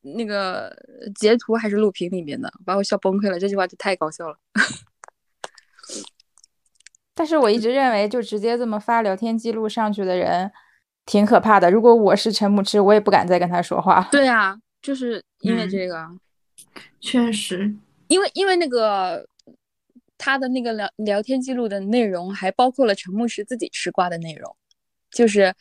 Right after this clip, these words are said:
Speaker 1: 大家都在说现在在搞陈牧之就是为了搞《封神》这个电影，但其实他们演员本人可能也对，对这个不知道，因为陈牧之部分之前他翻粉丝牌的时候，一个关于他的什么新剧的消息，他说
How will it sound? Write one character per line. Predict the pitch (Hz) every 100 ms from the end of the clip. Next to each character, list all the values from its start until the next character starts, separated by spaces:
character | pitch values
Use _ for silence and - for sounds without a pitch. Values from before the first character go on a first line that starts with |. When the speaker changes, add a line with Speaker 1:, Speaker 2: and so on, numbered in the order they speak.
| - - - - - - _ _ - -
Speaker 1:
大 | -
家 | 240 240
都 | 240 247
在 | 240 208
说 | - 214 220
现 | 220 226
在 | 214 185 -
在 | 208 196
搞 | 170 160
陈 | 190
牧 | 185
之 | 190 170
就 | 190
是 | 190
为 | 196
了 | 196
搞 | 185 151
《封 | - 202
神》 | 190
这 | 190
个 | 202
电 | 220 196
影， | 147 - - _ _ _ _ _ _ _ _ _ -
但 | 262
其 | 269 247
实 |
他 | 262 285
们 | 285 247
演 | 185 170
员 | 202
本 | 190
人 | 156
可 | 185 185
能 | 180
也 |
对， | 185 -
对 | -
这 | 196
个 | 175
不 | 180
知 | 175
道， | 170
因 | - 226
为 |
陈 | 226 202
牧 | 226
之 | 214
部 | - 247
分 | 208 180 170 - _ _ _
之 | - 262
前 | 226
他 | 226 233 233
翻 | - 247
粉 | 247 190
丝 | 202
牌 | 196
的 | 180
时 | 196 175
候， | 175 165 - - - _ _
一 | 202
个 | 185 226 208
关 | 214 220
于 | 214
他 | -
的 | 202
什 | 196
么 | 175 175
新 | 190 208
剧 | 202
的 | 185 175
消 | 190 180
息， | 196 175
他 | - 208 202
说 | 208 202